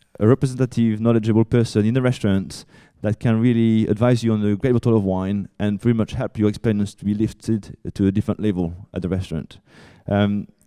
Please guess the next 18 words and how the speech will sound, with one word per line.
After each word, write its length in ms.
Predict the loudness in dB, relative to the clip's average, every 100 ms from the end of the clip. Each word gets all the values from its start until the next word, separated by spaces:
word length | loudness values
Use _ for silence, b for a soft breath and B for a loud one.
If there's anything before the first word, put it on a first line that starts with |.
| _
but 220 | 2 2 4
yet, 360 | 2 0 -12 -4
again, 340 | -2 0 0
at 60 | 0
that 120 | -2
time, 300 | -2 0 2
was 140 | 0
still 200 | 0 0
very 140 | 2 2
much 320 | 0 -4 -12
focused 500 | -6 -4 -2 -4 -2
on 160 | -2 0
European 440 | 4 4 2 0
wines 460 | 0 -2 -4 -6 -10 B B B
in 120 | -2 0
a 60 |
way. 300 | 0 -4 -12 -20 b b b b
So 200 | 0 2